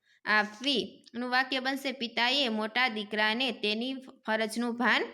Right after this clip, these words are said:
કરાવ્યું. પછી છે સ્વાધ્યાય. નીચેના પ્રશ્નોના એક એક વાક્યમાં ઉત્તર લખો. પ્રશ્ન પહેલો છે તેના, એમાં છે કે નીચે પ્રશ્ન આપ્યા છે, તેના એક એક વાક્યમાં જવાબ લખવાના છે.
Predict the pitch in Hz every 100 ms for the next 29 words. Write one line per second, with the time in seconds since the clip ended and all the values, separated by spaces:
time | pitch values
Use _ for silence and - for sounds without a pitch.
0 | - - _ 208 202 202 202 214 254 185
1 | - _ _ _ _ 202 214 247 302 330
2 | 330 214 214 214 254 226 254 240 175 -
3 | - - - - 220 226 247 262 285 302
4 | 226 220 - 226 233 277 214 208 - -
5 | - - - 233 269 294 277 226 226 233
6 | 240 262 285 202 - 269 415 - 226 214
7 | 208 - 254 - 233 262 262 277 294 277
8 | - 233 196 202 226 - - - _ 240
9 | 214 302 285 277 285 320 240 233 254 254
10 | 269 277 285 285 269 233 226 220 214 220
11 | 247 220 214 226 226 233 247 214 220 202
12 | 208 220 240 311 480 - - 254